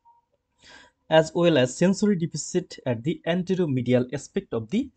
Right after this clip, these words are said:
thigh. Which structure has been affected? So first of all, we have to find out the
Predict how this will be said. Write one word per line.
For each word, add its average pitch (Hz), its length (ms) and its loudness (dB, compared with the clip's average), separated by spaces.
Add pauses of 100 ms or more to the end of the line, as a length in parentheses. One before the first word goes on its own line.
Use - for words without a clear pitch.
thigh. 101 280 0 (360)
Which - 360 -4 (140)
structure 156 420 -4
has 120 220 -4
been 220 240 -2 (360)
affected? - 400 -10 (440)
So - 240 -4
first 190 240 0
of 214 100 -2
all, 202 320 4
we 160 140 -2
have 165 160 -4
to 175 60 -12
find 156 300 2
out 165 180 0 (120)
the 123 160 -2